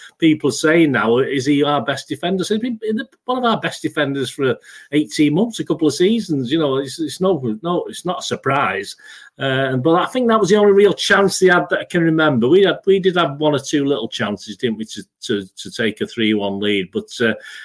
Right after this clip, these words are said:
yeah, I mean, we started sho-, not showboating, but, uh, one or two really nice moves. I remember one where, um,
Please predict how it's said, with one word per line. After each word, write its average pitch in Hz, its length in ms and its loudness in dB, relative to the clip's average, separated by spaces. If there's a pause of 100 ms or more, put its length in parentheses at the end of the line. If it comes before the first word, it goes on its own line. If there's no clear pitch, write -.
(140)
yeah, 175 320 4
I 143 60 2
mean, 160 140 4
we 170 60 4
started 196 400 2
sho-, - 360 0
not 285 160 -4
showboating, 123 1080 4
but, 151 240 2 (500)
uh, 156 160 2
one 185 200 0
or - 20 2
two 180 320 4
really 165 480 6
nice 160 400 0
moves. 170 300 4
I 151 60 2
remember 151 380 2
one 147 360 2
where, 123 460 2
um, 110 220 -2